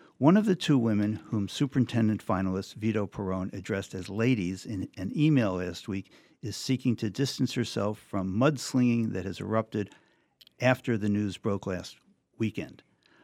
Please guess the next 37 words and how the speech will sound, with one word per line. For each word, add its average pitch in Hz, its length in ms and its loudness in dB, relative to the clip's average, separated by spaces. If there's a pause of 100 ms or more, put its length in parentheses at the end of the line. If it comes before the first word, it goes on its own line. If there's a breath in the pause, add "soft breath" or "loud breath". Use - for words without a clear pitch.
"I 95 100 -8
want 107 300 4
to 131 60 4
be 117 120 -2
clear, 101 380 -4
I 101 140 -4
am 139 280 2
a 117 80 2
lady," 78 280 -4
that's 80 280 -12
in - 140 -10
quotes, 101 420 -6
Executive 101 600 -4
Assistant 98 500 -8
Suzanne 95 480 -6
Colby 92 340 -8
wrote 87 300 -8
in 92 140 -6
a 95 40 -10
fa-, - 240 -10 (120)
public 123 300 -2
Facebook 95 500 -8 (240)
post 92 320 -6 (160)
that, 92 160 -10 (120)
on 98 180 -8
April 85 280 -10
fifth. - 400 -12 (560 soft breath)
"I 107 120 -4
appreciate 110 760 0
being 92 260 -4
called 92 460 -8
a 95 60 -12
lady." 90 420 -4 (240)
I - 20 -10
mean, 107 200 -8
the, 98 140 -8 (440)
the 104 100 -4